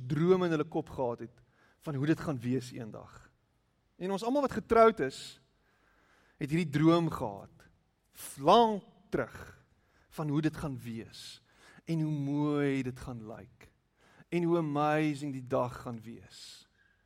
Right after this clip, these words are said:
En hoe hulle dan in die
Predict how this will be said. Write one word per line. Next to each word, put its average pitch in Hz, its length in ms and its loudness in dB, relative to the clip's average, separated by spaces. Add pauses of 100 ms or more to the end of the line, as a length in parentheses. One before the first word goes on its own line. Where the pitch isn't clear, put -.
(520)
En 165 140 0
hoe 156 140 4
hulle 175 140 4
dan 147 400 0 (420)
in 156 160 0
die 143 360 -2